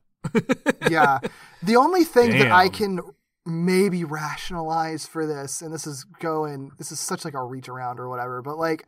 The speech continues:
Speaker 2: I, maybe it's, it's because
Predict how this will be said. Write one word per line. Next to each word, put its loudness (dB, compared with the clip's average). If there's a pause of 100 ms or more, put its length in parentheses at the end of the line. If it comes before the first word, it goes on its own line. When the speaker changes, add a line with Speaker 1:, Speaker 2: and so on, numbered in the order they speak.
(480)
Speaker 2:
I, 2
maybe 4
it's, -2
it's 0
because 0